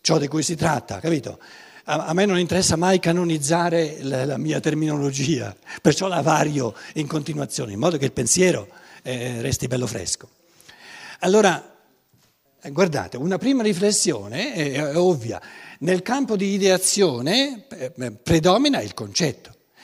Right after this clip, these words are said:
nel campo di azione predomina la percezione, cioè devo percepire il più capillarmente possibile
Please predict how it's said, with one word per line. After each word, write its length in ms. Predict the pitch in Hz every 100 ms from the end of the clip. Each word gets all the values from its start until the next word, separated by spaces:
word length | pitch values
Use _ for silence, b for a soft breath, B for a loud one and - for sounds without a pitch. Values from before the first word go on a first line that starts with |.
| B
nel 160 | 143 151
campo 300 | 170 175 143
di 100 | 151
azione 400 | 180 - 156 262
predomina 1040 | - 139 127 156 175 226 269 302 294 - -
la 320 | 143 233 302 _
percezione, 1200 | - 208 214 151 - 208 - - 180 254 151 92 - _ B B B B
cioè 220 | - 190
devo 220 | 180 247
percepire 840 | - 214 - 208 214 285 151 90 - B B B
il 180 | 160 165
più 240 | - 247
capillarmente 920 | - 208 202 214 196 180 180 226 175 160
possibile 800 | 196 214 - 202 208 285 330